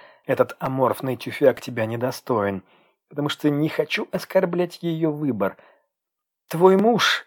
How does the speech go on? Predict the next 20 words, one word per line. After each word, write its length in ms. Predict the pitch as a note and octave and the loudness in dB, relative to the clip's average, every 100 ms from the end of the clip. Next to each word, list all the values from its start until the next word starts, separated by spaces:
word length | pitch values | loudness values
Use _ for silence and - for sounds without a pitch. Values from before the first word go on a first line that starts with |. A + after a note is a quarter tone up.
| - | -6
не 180 | D3+ D#3+ | -2 0
даёт 320 | D#3 F#3+ F#3+ | 0 -2 -4
тебе 240 | - E3 | 0 0
того, 320 | - D#3+ F3 | 4 4 4
что 340 | E3+ - - D#3+ | 2 0 -6 -10
тебе 320 | - C#3+ C#3+ | -8 -6 -4
нужно. 520 | B2 A2+ F#2 E2 F2 _ _ - - | -2 -4 -4 -8 -18 _ _ -20 -14
Я 460 | - B2 C3+ C3+ C3+ | -2 2 4 6 4
не 240 | B2+ B2+ | 0 -4
знаю, 580 | A2 G#2+ A#2 B2+ C3+ A#2 | -6 -4 4 6 6 4
по 140 | - G2 | 2 2
какой 280 | G#2+ D3 | 2 2
причине 500 | C3 A2 G2+ D3 C3+ | -2 -2 -2 0 -2
ты 120 | A#2 B2 | -4 -4
до 180 | A2 | -2
сих 280 | C#3 - - | -4 -4 -4
пор 260 | - C#3+ A2 | 4 4 4
живёшь 380 | G2+ G#2+ D3 - | -2 2 2 0
с 120 | - | -6
ним, 300 | D3+ G3+ | -4 -2